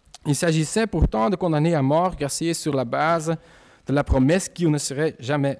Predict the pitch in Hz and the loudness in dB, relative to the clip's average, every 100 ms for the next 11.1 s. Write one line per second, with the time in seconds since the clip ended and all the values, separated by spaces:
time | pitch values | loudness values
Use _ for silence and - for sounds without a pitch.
0 | - 120 113 104 98 - - - - - | -8 -4 -4 -4 -10 -18 -20 -20 -20 -20
1 | - 147 196 180 208 190 185 147 160 151 | -8 -2 0 0 2 4 2 2 0 2
2 | 147 147 131 131 165 226 226 160 160 202 | 2 0 0 0 0 0 0 2 2 0
3 | - 208 190 170 170 - 160 220 - 175 | -4 -2 -2 -2 -4 -4 -4 -4 -6 -12
4 | - 151 165 214 220 214 - - _ - | -8 -4 -2 -2 -2 -4 -8 -20 _ -20
5 | - - _ - 151 147 139 - _ _ | -20 -20 _ -6 -4 -4 -6 -12 _ _
6 | _ _ - 143 135 127 120 117 117 117 | _ _ -10 -6 -4 -2 -2 -4 -4 -6
7 | 117 - - 165 143 139 147 185 160 143 | -8 -12 -6 -2 0 -2 -2 -2 0 0
8 | 190 - 190 - 196 - 214 185 143 190 | -2 -4 -6 -4 -2 4 6 6 6 4
9 | 202 156 196 175 - 165 - 175 - 165 | 4 4 0 0 0 0 0 -2 -2 -4
10 | 143 135 139 196 214 - 185 151 131 165 | -4 -4 -4 -2 -4 -4 -2 0 0 -4
11 | 220 | -4